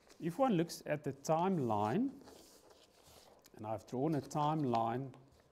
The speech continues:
for my part B of the question just to illustrate the principle there. Again, my year of assessment starts on the first of April two thousand and thirteen. It ends on thirty-one March two thousand and fourteen.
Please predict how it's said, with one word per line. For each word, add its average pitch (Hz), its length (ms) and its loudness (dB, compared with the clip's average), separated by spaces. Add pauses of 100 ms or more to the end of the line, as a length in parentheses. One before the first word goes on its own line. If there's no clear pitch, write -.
(180)
for 127 200 -6
my 110 220 -2
part 113 420 0
B 131 200 -2
of 240 120 -2
the 127 80 -4
question 120 460 -4
just 143 280 -4
to 151 160 -4
illustrate 143 540 -2
the - 80 -4
principle 127 640 -6
there. 113 240 -4 (1000)
Again, 135 300 2
my 160 160 4
year 131 200 0
of 180 80 -2
assessment 165 520 0
starts 143 380 -2
on 135 100 -6
the 127 100 -4
first 143 320 -2
of 131 100 -2 (100)
April 135 340 -2
two 135 200 -4
thousand 113 480 -2
and 98 160 -6
thirteen. 165 560 -2 (1120)
It 127 180 -8
ends 160 280 0
on 127 160 -2
thirty-one 127 560 -2
March 107 420 -4
two 131 140 -4
thousand 107 420 -4
and 98 160 -10
fourteen. - 540 -6